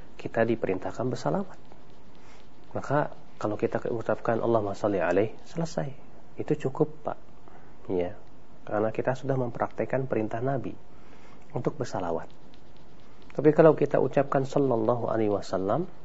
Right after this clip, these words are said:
silakan, barangkali itu lebih bagus, jauh lebih bagus juga. Ya, sebagaimana Allah mengatakan,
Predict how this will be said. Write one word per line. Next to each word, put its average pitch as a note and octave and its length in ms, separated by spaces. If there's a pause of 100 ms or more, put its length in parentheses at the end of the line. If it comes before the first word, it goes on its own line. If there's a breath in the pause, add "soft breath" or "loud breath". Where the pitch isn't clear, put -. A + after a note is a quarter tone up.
(120)
silakan, E3 800
barangkali G2 540
itu A#2 100
lebih A2+ 220 (100)
bagus, G#2 320
jauh G2+ 220 (100)
lebih A2 320
bagus A#2 320
juga. B2+ 300 (1300)
Ya, A#2 140
sebagaimana A2 500
Allah A#2 220
mengatakan, A2 560